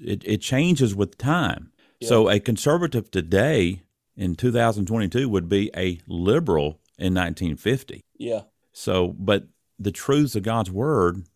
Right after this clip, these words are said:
Speaker 1: does not change in time.
Speaker 2: That's a great point. And I think it's, it's the church's fault. And, and I, and I say churches, I think it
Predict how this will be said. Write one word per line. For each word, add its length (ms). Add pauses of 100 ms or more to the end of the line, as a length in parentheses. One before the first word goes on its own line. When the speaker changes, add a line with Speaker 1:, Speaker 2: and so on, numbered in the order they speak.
Speaker 1:
does 180
not 300
change 420
in 140
time. 400 (260)
Speaker 2:
That's 240
a 60
great 400
point. 180 (180)
And 240
I 140
think 340
it's, 320
it's 260
the 100
church's 520
fault. 460 (160)
And, 220
and 180
I, 160
and 180
I 100
say 260
churches, 640
I 120
think 300
it 160